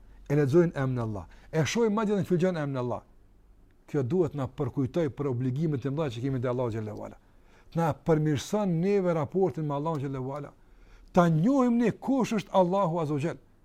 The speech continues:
Shiko sa kënaqesh veç kur të sheh se emri i tij ka dalë në filxhan. Gëzohesh, diçka mirë është, apo? Veç pse ka dalë emri në filxhan. Para mendo sa ki mu gëzu kur të njeh. Të din kush është Allahu xhallahu ala. E para mendo sa gëzohesh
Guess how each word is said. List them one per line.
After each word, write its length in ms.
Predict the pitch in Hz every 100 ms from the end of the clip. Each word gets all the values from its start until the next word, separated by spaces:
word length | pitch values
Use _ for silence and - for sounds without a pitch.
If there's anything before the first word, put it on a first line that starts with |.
| _ - -
Shiko 360 | 196 - 285 214
sa 160 | 247
kënaqesh 800 | - 202 240 269 247 - 269 - 156
veç 160 | 247 -
kur 160 | 131
të 120 | 226 196
sheh 200 | 262 233
se 180 | 220 214
emri 320 | 240 240 220
i 0 |
tij 140 | 220
ka 100 | 214
dalë 160 | 202 190
në 60 | 147
filxhan. 320 | 147 147 104 - -
Gëzohesh, 480 | 135 131 262 202 143 - - 185
diçka 300 | - 240 226
mirë 300 | 240 185 123
është, 140 | 151
apo? 260 | 127 247 254 - -
Veç 160 | 311 254
pse 120 | 254
ka 100 | 277
dalë 220 | 277 269 269
emri 160 | 247
në 60 | 190
filxhan. 300 | 180 165 110 - - - _ -
Para 240 | 214 233 233
mendo 360 | 226 226 294
sa 180 | - 262
ki 160 | - 262
mu 220 | 233 240 180
gëzu 320 | 175 285 294 -
kur 120 | 220
të 140 | 208
njeh. 220 | 180 135 - - - _ _ _ _ - _ -
Të 120 | 170
din 140 | 214 185
kush 160 | 196 165
është 120 | 156
Allahu 180 | 156 127
xhallahu 360 | 127 123 107
ala. 100 | 107
E 60 | 165
para 240 | - 233 233
mendo 360 | 233 226 302 254
sa 220 | - 226
gëzohesh 560 | 170 151 254 311 302